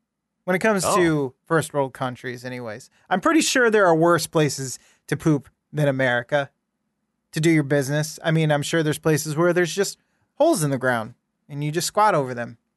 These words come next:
Speaker 2: Well, this article's out of touch 'cause this guy started talking about, "Hey, I just got back from my first trip to Japan." And it's like, "Oh, thanks a lot, covid."
Speaker 1: Yeah, he was probably patient zero. Wait.
Speaker 2: Greg, Greg Rosalski, or should I say Greg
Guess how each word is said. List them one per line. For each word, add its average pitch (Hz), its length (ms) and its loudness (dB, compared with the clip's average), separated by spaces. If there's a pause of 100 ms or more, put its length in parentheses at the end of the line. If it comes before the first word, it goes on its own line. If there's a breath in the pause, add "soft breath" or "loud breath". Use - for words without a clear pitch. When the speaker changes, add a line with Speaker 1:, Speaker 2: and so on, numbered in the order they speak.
Speaker 2:
Well, 127 260 0 (100)
this 165 200 -2
article's 139 400 0
out 120 120 0
of 107 60 -8
touch 143 300 -2
'cause 110 120 -12
this 120 140 -14
guy 127 100 -2
started 113 180 -4
talking 120 180 -2
about, 101 360 -2
"Hey, 117 380 -2 (760)
I - 40 -16
just - 120 -16
got 131 140 -2
back 127 180 -4
from 120 80 -12
my 110 60 -6
first 123 260 -6
trip 127 160 -8
to 113 60 -16
Japan." 101 380 -8
And 87 100 -14
it's 87 100 -20
like, 87 100 -10
"Oh, 135 160 -4 (240)
thanks 92 240 -16
a 107 40 -14
lot, 135 240 -4 (540)
covid." 104 360 -8 (400)
Speaker 1:
Yeah, 170 340 2
he 151 100 -4
was 160 140 -2
probably 156 500 0
patient 156 440 -6
zero. 143 400 -2
Wait. 131 360 -4
Speaker 2:
Greg, 139 300 0 (140)
Greg 131 260 -6
Rosalski, 123 600 -4
or 123 60 -2
should 120 180 -8
I 120 40 -2
say 110 360 -4 (180)
Greg 113 400 -6